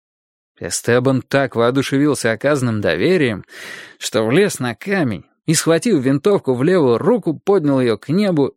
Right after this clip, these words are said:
и воскликнул: "Смерть фашизму! Смерть всем фашиз-!" Эстебан еще заканчивал фразу,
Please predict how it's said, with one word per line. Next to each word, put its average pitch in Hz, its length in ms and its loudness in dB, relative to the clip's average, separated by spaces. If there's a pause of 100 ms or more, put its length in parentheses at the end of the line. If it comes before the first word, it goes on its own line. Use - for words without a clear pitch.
и 190 140 2
воскликнул: 123 760 -2 (840)
"Смерть 311 520 0
фашизму! 220 800 0 (220)
Смерть 302 460 2
всем 339 340 0
фашиз-!" 285 560 0 (540)
Эстебан 123 540 -2
еще 127 260 -2
заканчивал 120 680 -4
фразу, 131 640 -4